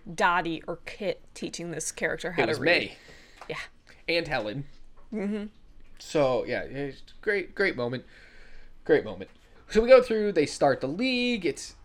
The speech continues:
Speaker 2: not a success. Nobody's really watching it.
Speaker 1: I mean, it's girls playing baseball.
Speaker 2: Yeah, who cares? I care. I care a lot. And then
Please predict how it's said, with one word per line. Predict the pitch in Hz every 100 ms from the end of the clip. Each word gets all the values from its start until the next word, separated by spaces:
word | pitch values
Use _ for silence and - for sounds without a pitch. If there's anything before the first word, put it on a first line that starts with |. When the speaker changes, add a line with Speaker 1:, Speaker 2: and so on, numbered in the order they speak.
| - -
Speaker 2:
not | 185 214 214
a |
success. | 208 - 190 - 202 202 - - - - - -
Nobody's | 165 175 185 185 160
really | 185 180
watching | 165 147 165 185 - 196
it. | 185 196 196 -
Speaker 1:
I |
mean, | 202 185 170 -
it's | 190
girls | - 220 202 190
playing | - 208 190
baseball. | 165 226 - - 269
Speaker 2:
Yeah, | 220 101 -
who | 202 190
cares? | - - - 262 240 151 90 - - -
I | 147
care. | - 80 - - - - - - -
I | 117
care | 120 98
a |
lot. | 58 - - - - - - - - - - - -
And | 180 196
then | 180 - 175 180